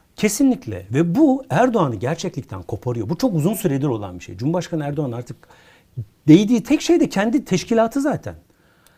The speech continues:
Yani kendi teşkilatı olmayan, kendisine muhalif ne gazeteciyle temas ediyor, ne öğrenciyle temas ediyor.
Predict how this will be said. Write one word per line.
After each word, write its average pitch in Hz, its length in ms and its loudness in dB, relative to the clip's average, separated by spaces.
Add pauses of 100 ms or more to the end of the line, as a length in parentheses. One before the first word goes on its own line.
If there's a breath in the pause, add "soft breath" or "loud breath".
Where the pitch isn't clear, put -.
(120)
Yani 170 240 2
kendi 180 300 0
teşkilatı 202 540 -4
olmayan, 175 440 0
kendisine 165 460 -2
muhalif 170 460 0
ne 151 60 2
gazeteciyle 180 540 -4
temas 196 360 -10
ediyor, 180 260 -8 (500 soft breath)
ne 147 100 2
öğrenciyle 127 560 0
temas 185 380 -8
ediyor. 160 320 -6